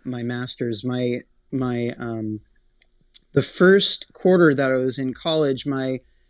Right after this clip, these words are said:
my advisor actually went on sabbatical, so I was passed on to someone else, and then someone else said, "Oh, I can't take you." And then, uh, suddenly I had all the freedom in the world, and no one to,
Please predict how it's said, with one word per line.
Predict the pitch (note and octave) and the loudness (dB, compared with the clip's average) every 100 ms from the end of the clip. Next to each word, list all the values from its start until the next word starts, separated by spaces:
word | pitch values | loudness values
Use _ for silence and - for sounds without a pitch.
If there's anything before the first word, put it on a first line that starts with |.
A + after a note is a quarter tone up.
| _ C3+ | _ -6
my | C#3 | -2
advisor | C3 C#3+ E3 F3+ D#3 | -2 0 0 0 -2
actually | C#3 - C#3 | -4 -6 -6
went | C3+ C#3 | -6 -8
on | B2+ | -8
sabbatical, | C3+ C#3 D#3 - C#3+ | -6 -4 -4 -6 -8
so | - C3+ B2+ A#2+ _ _ _ - | -4 -4 -4 -6 _ _ _ -6
I | F3+ | -4
was | F#3 | -4
passed | F#3+ F3+ - | -6 -8 -6
on | E3 D#3 | -8 -6
to | D3+ | -6
someone | E3+ D#3+ D#3 | -4 -2 -2
else, | E3 D#3+ | -4 -4
and | D3+ | -4
then | D3+ C#3+ | -4 -6
someone | - E3 E3 | -4 -2 -2
else | D#3+ | -2
said, | D#3 | -2
"Oh, | G3+ A#3+ | -2 -4
I | A3+ | -4
can't | A3 G#3 | -4 -4
take | - A3 G#3+ | 0 0 2
you." | G3+ F3+ | 2 2
And | E3 | 2
then, | E3 E3 - _ | 0 -2 -6 _
uh, | D#3 D3+ C#3 | -6 -6 -6
suddenly | - G#3 A#3 E3+ C#3+ C#3+ _ _ _ _ _ | -4 -4 -2 -2 -2 -4 _ _ _ _ _
I | E3 | -6
had | E3+ F3 D#3 C#3+ - _ | -4 -2 -2 -4 -8 _
all | E3 F#3+ | -4 -2
the | G#3 | -2
freedom | - G3 E3+ | -4 -2 -2
in | C#3+ | -2
the | C#3+ | -4
world, | C#3+ A3+ B3 C3 A#2+ B2+ - _ _ _ _ _ - | -4 -2 -2 -2 -4 -8 -14 _ _ _ _ _ -6
and | D3 C#3+ C#3+ C#3 - | -2 -2 -2 -4 -2
no | D3 D#3+ F3+ | 0 4 4
one | F#3 D#3+ D3+ D3 - - - | 2 2 0 -2 -6 -12 -4
to, | D3 C#3+ C3+ C3 | 0 0 0 -4